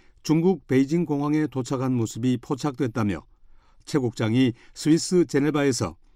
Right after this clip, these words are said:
미국 전문가들과 만나기 위해 베이징을 경유한 것으로 보인다고 보도했습니다. 한국 외교부는 이 같은 보도와 관련해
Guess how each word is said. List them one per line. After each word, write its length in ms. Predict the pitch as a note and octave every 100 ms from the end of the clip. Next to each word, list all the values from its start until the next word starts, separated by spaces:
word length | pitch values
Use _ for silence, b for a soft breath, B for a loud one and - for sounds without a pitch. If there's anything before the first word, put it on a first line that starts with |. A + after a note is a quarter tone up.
| _ _ _
미국 360 | C3 D#3+ D#3
전문가들과 800 | - C#3+ D3+ D3+ C#3+ C#3+ D3 C#3
만나기 500 | C3 C3+ C3 A2 G#2
위해 400 | G2 F#2+ A2+ G2+ b b b
베이징을 560 | B2 C3+ C3+ D3+ E3 D#3
경유한 420 | D3 D#3 D3 D3+
것으로 340 | C#3 B2 C3
보인다고 760 | B2 B2 A#2 A2 A2 A#2 A2 G2
보도했습니다. 720 | - C#3 A2+ F2+ - F2 D#2+ - - _ _ _ _ _ _ _ _ _ _ _ _ _
한국 420 | - E3 F3 G#3 D#3+
외교부는 720 | D3 D3 B2+ A2+ C3 C3+ B2+
이 60 | C3
같은 380 | D3+ E3+ F#3
보도와 380 | D3+ D3+ D#3+ D3+
관련해 420 | C3 B2 D3 F#2